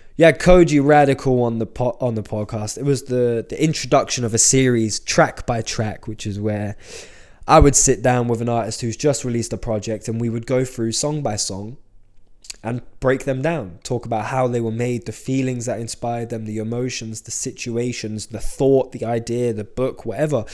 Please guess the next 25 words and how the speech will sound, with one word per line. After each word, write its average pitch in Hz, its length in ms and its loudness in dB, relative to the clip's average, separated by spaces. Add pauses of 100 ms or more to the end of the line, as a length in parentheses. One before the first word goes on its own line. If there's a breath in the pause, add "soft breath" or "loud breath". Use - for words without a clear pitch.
(240 loud breath)
whatever 156 380 8
it 131 100 8
was 143 420 6
that, 123 300 -2
that 107 180 -6
inspired 110 920 -2 (680)
that 104 300 -6
to - 80 -12
come 110 160 -6
out. 101 80 -8
And 104 80 -6
that's 160 160 -2
a - 40 -4
two-hour 135 600 -2
episode, 104 400 -8
and 107 80 -10
that's 151 160 -8
got - 160 -16
five 113 320 -6
thousand 98 340 -8
listens, 92 400 -12
which - 220 -8
is, 104 260 -8 (1040 loud breath)
it's 202 180 4
insane. 117 600 0